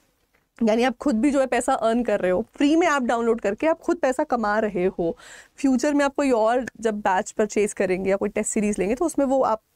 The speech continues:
कॉइन्स को यूज़ करके आप और अपना जो है, अ, रिडक्शन करा सकते हैं प्राइस में। तो बहुत अच्छी अपॉर्चुनिटी है, ऐप डाउनलोड कर लो भाई। अ, हमारे वीडियो के नीचे डिस्क्रिप्शन बॉक्स में लिंक मिलेगा आपको ऐप डाउनलोड का, तो ऐप डाउनलोड करके रखें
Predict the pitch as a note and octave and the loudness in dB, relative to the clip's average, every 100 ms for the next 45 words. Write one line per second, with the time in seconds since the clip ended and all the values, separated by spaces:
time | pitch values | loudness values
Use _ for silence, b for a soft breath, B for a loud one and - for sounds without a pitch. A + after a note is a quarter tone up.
0 | - A#3 A#3 A#3 B3+ A3 G#3+ G#3 G#3+ B3+ | -4 0 0 0 0 0 -2 -4 0 -2
1 | B3+ G#3+ G#3+ B3 B3 A3+ G#3 G3+ G3+ - | 0 2 2 0 -4 -4 0 -2 -2 -8
2 | B B B _ G#3 G#3+ G3+ F3 G3 A3 | B B B _ 0 2 0 0 -2 0
3 | G#3+ - B3 A3 E3+ - - - - F#3+ | -2 0 0 2 0 -2 -10 -8 -8 -4
4 | - - - C4 A#3+ F4 F4 - E4 B3 | -4 -4 -4 -4 -2 -2 -2 0 -2 0
5 | A3 G#3 F3+ F#3+ G3+ A3 - b b - | -4 -4 -4 -4 -6 -8 -12 b b -4
6 | A#3 D4+ D4+ D4 C#4 C4+ A3+ G#3 G3 G#3+ | -2 0 0 0 0 0 -2 0 -2 -4
7 | C4+ B B B - G3+ F#3+ F#3 G3+ A3+ | -6 B B B -2 2 2 2 2 0
8 | A3 G#3+ A3 A3 B3 C#4+ C4 A#3 A#3+ G#3 | 0 0 0 0 0 2 0 0 -2 -2
9 | A3 - A#3 G3 F#3 - A3+ A3+ D4+ D4+ | -4 -2 0 0 -2 -2 0 2 0 0
10 | G#3 F#3+ F#3+ - - - F#3+ - - - | -2 0 -2 -2 -4 -4 -6 -6 -4 -6
11 | - - G3 F#3+ F#3+ F3 F3+ F3+ F3+ F3+ | -6 -2 0 0 -2 -4 -6 -6 -8 -4
12 | F3+ F#3+ - | -6 -4 -2